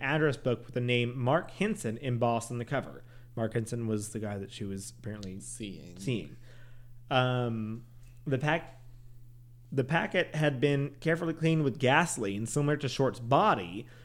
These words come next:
Speaker 1: which led police to suspect that the packet had been sent directly t-,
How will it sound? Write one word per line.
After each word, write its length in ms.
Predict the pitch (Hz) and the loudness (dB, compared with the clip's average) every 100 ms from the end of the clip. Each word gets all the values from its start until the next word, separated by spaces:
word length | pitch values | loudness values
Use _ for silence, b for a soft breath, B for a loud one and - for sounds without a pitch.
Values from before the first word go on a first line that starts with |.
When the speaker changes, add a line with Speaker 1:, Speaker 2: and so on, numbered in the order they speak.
| B | B
Speaker 1:
which 320 | 139 139 - | 6 6 4
led 300 | 127 135 - | 2 2 0
police 280 | 151 170 170 | 0 0 0
to 60 | 170 | -10
suspect 460 | - - 151 143 | -8 0 0 0
that 100 | - | -6
the 80 | 127 | -6
packet 320 | 131 135 143 | -2 -2 0
had 160 | 131 123 | -2 0
been 200 | 131 123 | 0 -2
sent 460 | - 165 - - | 0 0 0 -8
directly 480 | 131 131 127 147 139 | 0 0 0 -2 -4
t-, 160 | - | -4